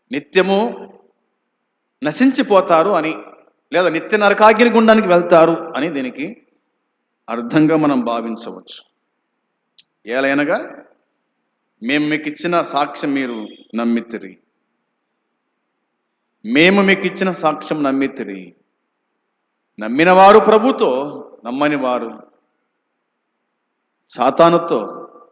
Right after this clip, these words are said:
నిత్య నరకములో వారు ఉంటారనేది దేవుని వాక్యము ఈ రెండు వచనాల్లో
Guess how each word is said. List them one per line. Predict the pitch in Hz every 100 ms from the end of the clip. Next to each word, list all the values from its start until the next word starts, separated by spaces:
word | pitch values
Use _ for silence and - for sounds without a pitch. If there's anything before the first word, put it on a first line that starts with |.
| _ _ -
నిత్య | 113 151
నరకములో | 143 160 190 202 220
వారు | 220 214
ఉంటారనేది | 208 202 190 160 143 147 123 123 - _ _ _ _ _ -
దేవుని | 117 131 131
వాక్యము | 123 117 123 110 127 214 -
ఈ | 127
రెండు | 135 190
వచనాల్లో | 185 151 147 127 113 110 151 254 -